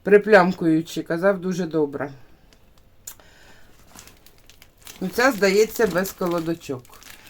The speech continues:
Ну, тобто, без, <laughs> без пір'ячка. А, ну, качечку я навіть не буду прибирати в морозилку. Я її покладу в холодильник, нехай, ех, потихеньку розмерзається,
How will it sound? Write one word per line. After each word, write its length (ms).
Ну, 220
тобто, 340
без, 280
<laughs> 220
без 120
пір'ячка. 1080
А, 400
ну, 80
качечку 540
я 140
навіть 340
не 120
буду 260
прибирати 680
в 60
морозилку. 800
Я 160
її 160
покладу 500
в 80
холодильник, 800
нехай, 460
ех, 440
потихеньку 600
розмерзається, 1080